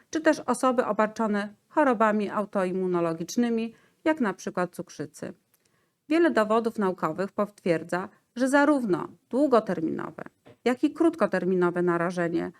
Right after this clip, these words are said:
na zanieczyszczenia wspomnianymi już wcześniej pyłami prowadzi do przedwczesnych zgonów, czy też innego rodzaju schorzeń wymienionych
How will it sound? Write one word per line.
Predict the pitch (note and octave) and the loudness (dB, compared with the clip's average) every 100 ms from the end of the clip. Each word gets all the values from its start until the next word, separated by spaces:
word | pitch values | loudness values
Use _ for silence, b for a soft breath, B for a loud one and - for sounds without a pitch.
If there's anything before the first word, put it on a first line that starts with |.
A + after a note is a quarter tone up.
| b b _ | b b _
na | G3+ G3+ | -2 -2
zanieczyszczenia | G3+ G3+ G3 F#3+ G3+ - G#3+ G3+ A#3+ D#4 b b b | 0 -2 -2 -6 -8 -4 -2 -2 -6 -8 b b b
wspomnianymi | - - A#3 G#3 A3+ C#4 | -4 0 2 0 0 0
już | A#3 G3+ | 0 -4
wcześniej | - - B3+ B3+ G#3+ - _ | -4 -2 0 0 -2 -8 _
pyłami | A3 G#3 G#3 G#3 A#3 - _ | 4 4 4 0 -4 -8 _
prowadzi | D4 C#4 D4 C#4+ C4 | 2 4 6 4 4
do | A#3 A#3 | 4 2
przedwczesnych | - C#4 - B3+ A#3+ G#3 | 0 -4 2 2 2 -2
zgonów, | F#3+ - D#3 D#3 E3 - _ _ _ _ _ - | -2 -2 0 -2 -6 -12 _ _ _ _ _ -2
czy | D4 | 0
też | D4 C#4+ - | 4 2 0
innego | A#3+ A3 A3+ A3 | -2 0 0 0
rodzaju | G3+ G3+ F#3 F3+ | 0 0 0 -2
schorzeń | - A#3 A#3 A3+ A3+ _ _ - | -2 0 0 -2 -4 _ _ 4
wymienionych | F4+ C#4+ A#3 G3+ G3 G3 G3+ - | 8 8 6 0 -2 -4 -6 -10